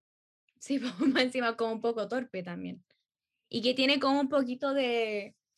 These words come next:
como que tiene un crush como hacia, mm, la Chae-young, que es la abogada que también supuestamente después, más adelante, se cambia de bando.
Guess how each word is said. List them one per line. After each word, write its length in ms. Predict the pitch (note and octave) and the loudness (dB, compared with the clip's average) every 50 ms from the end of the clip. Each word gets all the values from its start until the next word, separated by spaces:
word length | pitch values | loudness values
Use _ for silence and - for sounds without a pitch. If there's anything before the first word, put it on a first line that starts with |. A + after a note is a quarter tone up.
| _ _ _ _ | _ _ _ _
como 280 | - G#3 G#3+ G#3+ G3+ | -12 -8 -8 -8 -4
que 640 | - G#3+ G#3+ G#3+ G#3 G#3 G#3 G3+ G3+ G3+ G3 G3 F3+ | -2 0 2 2 2 2 2 2 0 -2 -4 -6 -8
tiene 200 | - A3 A3+ A#3 | -8 -6 -4 -2
un 100 | A#3+ B3 | -2 -2
crush 540 | A#3+ - - A3+ A3 A3 A#3 A#3+ - - - _ _ _ _ _ _ _ _ - | -2 -4 -6 -6 -4 -4 -6 -8 -10 -16 -20 _ _ _ _ _ _ _ _ -12
como 280 | G#3+ G#3+ G#3+ G#3+ G#3 | -10 -8 -4 -2 -2
hacia, 720 | G#3 G#3 G3+ - G#3 G#3 G3+ G3+ G3 G3 G3 G3 F#3+ F#3+ | -2 -2 -2 -2 -2 -2 0 -2 -2 -2 -4 -4 -4 -4
mm, 220 | F#3 F#3 F#3+ F3+ - _ _ _ _ _ | -4 -6 -8 -10 -14 _ _ _ _ _
la 680 | F#3+ F#3+ F#3+ F#3+ F#3+ F#3 F#3 F#3 F#3 F#3 F#3 F3+ - _ - | -4 -2 0 0 2 2 2 2 0 0 -2 -4 -8 _ -18
Chae-young, 480 | - - A3+ A3+ G#3+ G#3 G#3+ B3 F#4 - - _ _ _ | -4 -2 -2 -2 0 -2 -2 -4 -4 -6 -10 _ _ _
que 120 | - A#3 A3 | -4 -4 -2
es 40 | G#3+ | 0
la 80 | G#3+ G#3 | 0 0
abogada 340 | G#3+ G#3 G#3 G#3 G#3 G#3 G#3 | 0 0 0 0 0 -2 -4
que 80 | G#3+ | -4
también 640 | G#3 G#3 G#3 G3+ G3+ G3+ G3+ G3 G3 G3 F#3+ F#3+ F3+ | -6 -6 -6 -6 -8 -8 -10 -10 -10 -10 -10 -10 -10
supuestamente 540 | - - F#3+ G3+ G3 - G#3 G#3 G#3 G#3 G#3 | -10 -4 -4 -4 -2 -2 -2 -4 -2 -2 -2
después, 320 | G3+ F#3 F3+ - G#3 G#3 G#3 | -4 -4 -4 -2 -2 0 0
más 100 | G3+ G3 | -2 -2
adelante, 260 | G3 F#3+ G3 G3 F#3 | -4 -4 -6 -8 -8
se 100 | - G3+ | -10 -8
cambia 220 | G3 G3 G3 F#3+ | -8 -6 -4 -2
de 60 | F#3+ F3+ | -2 -2
bando. 340 | E3+ E3 D#3+ E3+ F3 - | -2 -2 -4 -8 -10 -14